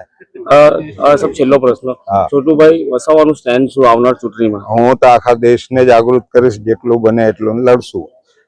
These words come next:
Speaker 2: અમે નવી પાર્ટી બી લોન્ચ કરી લઈશું, આખું સંગઠન બી નવું બનાવી દઈશું.
Speaker 1: ભરૂચ બેઠક પર લડવાના છો?
Speaker 2: કોણ?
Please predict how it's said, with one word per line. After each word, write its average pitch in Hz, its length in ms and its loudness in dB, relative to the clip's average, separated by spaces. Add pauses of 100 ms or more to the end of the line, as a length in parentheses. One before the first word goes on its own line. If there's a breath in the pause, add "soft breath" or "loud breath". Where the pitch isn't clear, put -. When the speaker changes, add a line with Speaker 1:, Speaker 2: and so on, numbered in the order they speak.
(240)
Speaker 2:
અમે 110 220 0
નવી 127 280 4
પાર્ટી 117 400 0
બી 135 160 2
લોન્ચ 123 300 2
કરી 156 240 0
લઈશું, 120 460 0
આખું 120 220 -2
સંગઠન 123 560 -2
બી 131 60 -6
નવું 120 320 2
બનાવી 104 360 -2
દઈશું. 92 480 -12
Speaker 1:
ભરૂચ 131 180 2
બેઠક 135 280 0
પર 139 140 -8
લડવાના 131 340 2
છો? 104 120 -10
Speaker 2:
કોણ? 123 520 -2